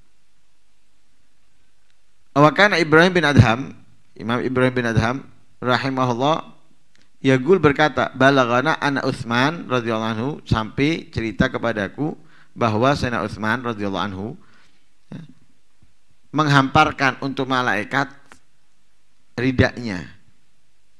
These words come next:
di depan pintu kamar mandi, toilet, W C. Dan berkata Sayyidina Utsman kepada malaikat, "Ijlisa hahuna. Duduklah kamu berdua di sini.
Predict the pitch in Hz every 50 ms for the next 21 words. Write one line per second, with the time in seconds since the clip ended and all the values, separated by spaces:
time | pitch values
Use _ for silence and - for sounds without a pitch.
0 | - - - 110 107 120 113 - - - - - 131 139 139 - - 143 123 117
1 | - 143 135 123 123 120 123 123 123 120 120 113 107 101 92 85 - - - 90
2 | 98 98 95 90 80 - - - - - - 98 101 95 - - 76 71 - -
3 | - - - - - - - - - - - - - - - - - - - -
4 | - - 113 131 139 143 135 131 127 156 170 170 165 147 - 143 135 123 131 120
5 | 135 147 147 135 131 127 123 123 123 123 123 123 123 104 110 107 - - - 135
6 | 139 135 120 - 117 120 113 - - 139 151 156 156 - - - - 110 120 117
7 | 113 113 113 110 101 92 78 - - - - - - - - - - - - -
8 | - - - - - - - - - - 113 110 110 127 - 123 131 120 104 92
9 | - - 107 107 117 110 101 107 101 98 107 120 123 117 113 98 120 120 110